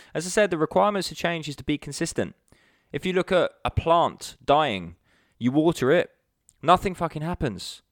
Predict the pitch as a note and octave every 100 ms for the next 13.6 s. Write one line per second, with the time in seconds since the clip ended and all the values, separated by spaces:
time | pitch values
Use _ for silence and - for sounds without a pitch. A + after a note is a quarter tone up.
0 | _ - D3 F3+ F3 F3 D#3 D#3+ F3 -
1 | A2+ C#3 E3 D#3 D3+ F3 - D#3 C#3+ D#3
2 | - D#3+ D3 C#3 - - C3 C#3 C3+ B2+
3 | C#3+ D3+ - B2+ F2+ F#2 G#2+ C3+ D3+ D#3+
4 | D#3+ B2 G#2 G#2+ G#2 B2+ C#3 - B2 -
5 | F#2 - F#2 D#2+ C#2 - _ _ - F2+
6 | F2+ E2+ A2+ D#3 _ F#2 F2+ F2+ G2 G#2+
7 | G#2 - F2 F#2 G2+ F#2+ F2+ E2+ - F2+
8 | F#2+ C3 - - - F#2+ F#2+ - - F#2
9 | F#2+ G2+ F#2 G#2 C3 - F#2 B2+ - _
10 | _ - F#2+ G#2 A2+ E3 E3 D#3 D#3 _
11 | _ - G2+ A2 B2 - A#2+ A#2 A2 -
12 | - A2 G2+ D2+ A2 F#2+ F#2 F2 F#2 A2+
13 | - D3 A2 - - -